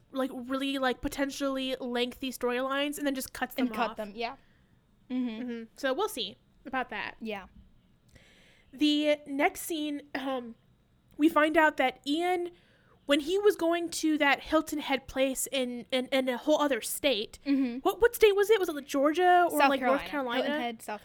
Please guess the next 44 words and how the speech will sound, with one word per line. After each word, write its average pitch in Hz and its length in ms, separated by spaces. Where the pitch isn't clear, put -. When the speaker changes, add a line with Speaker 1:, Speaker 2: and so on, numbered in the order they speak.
Speaker 1:
Okay. 269 240
Speaker 2:
Carolina. 277 240
Speaker 1:
Um, 233 80
Speaker 2:
Or 214 40
North 202 220
Carolina. - 220
Speaker 1:
we 330 80
find 359 180
Speaker 2:
It's, 349 80
Speaker 1:
out 359 120
that 349 40
Speaker 2:
it's 320 80
Speaker 1:
he 349 60
Speaker 2:
one 330 80
Speaker 1:
was - 20
Speaker 2:
of 220 60
the 302 60
Speaker 1:
actually 370 360
Speaker 2:
Carolinas. 302 140
Speaker 1:
there. 311 280
Yeah, 262 380
and 277 100
we 339 60
find 339 220
out 330 60
he 349 80
was 320 100
actually 320 340
there 277 180
with 285 200
Melissa 262 600
because 254 240
she - 140
needed 285 160
to 277 80
get 262 180
an 247 80
abortion. 233 680
Now, 392 400
okay, - 560
Speaker 2:
Mm-hmm. 226 360
Speaker 1:
everyone 427 320
stop. - 460
Speaker 2:
Yep. 226 320